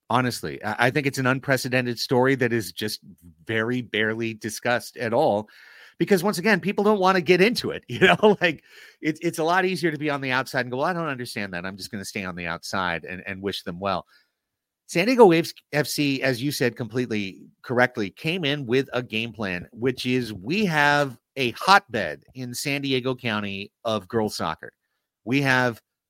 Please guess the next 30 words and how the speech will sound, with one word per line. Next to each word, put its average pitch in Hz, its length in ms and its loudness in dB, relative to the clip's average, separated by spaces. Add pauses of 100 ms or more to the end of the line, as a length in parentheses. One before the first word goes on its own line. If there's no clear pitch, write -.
(580)
we 107 140 -6
have 107 180 -6
the 104 300 -2 (240)
Wave, 117 640 4
Surf, 143 680 2 (160)
Nomads, 123 840 0 (100)
Cardiff 151 360 2
Soccers, 127 720 -2 (380)
all 151 200 6
the 160 40 0
way 151 140 0
down 127 240 -2
the 113 80 -6
line, 85 300 -4
right? 110 280 0 (380)
Al-, 135 300 4 (200)
Albion, 117 640 0
and, 139 220 -6
and, 135 300 -4
you 156 120 -2
know, 110 60 -4
the 135 100 -2
list 165 300 0
goes 117 240 0
on. 95 240 -6 (880)
Extremely 147 560 -4
well-established 120 920 -2 (320)
clubs 104 560 0
that 117 240 -4
have, 120 420 -4